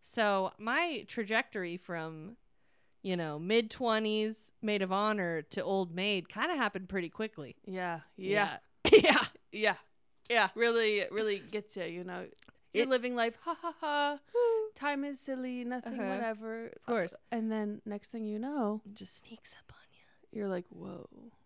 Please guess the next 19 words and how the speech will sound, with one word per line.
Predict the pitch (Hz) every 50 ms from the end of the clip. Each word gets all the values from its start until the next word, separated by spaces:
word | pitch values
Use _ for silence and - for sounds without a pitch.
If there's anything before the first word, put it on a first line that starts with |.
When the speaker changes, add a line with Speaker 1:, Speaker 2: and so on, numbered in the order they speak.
| _ _
Speaker 1:
Yeah. | - 196 165 151
Speaker 2:
wait, | - - - - - - _
people | - 202 202 - 196 180
are | 180 180 180 180 180 185 180
really | 180 180 175 175 202 196
settling | - - 170 165 165 165 165 165 160 160
down." | 165 165 170 165 156 156 160 _ _ -
Speaker 1:
Yeah, | 277 262 240 220
because | 220 262 240 285
Speaker 2:
And | 262 202
I'm | 196 190
probably | 180 - - 202 208 208 208 202
gonna | 208 185
get | 185 175 185 175
someone | - 185 185 180 175
on | 170 165
their | 165 156 156
second | - - 170 170 - 165 160 165
round. | 165 170 170 165 165 165 156 151 147 147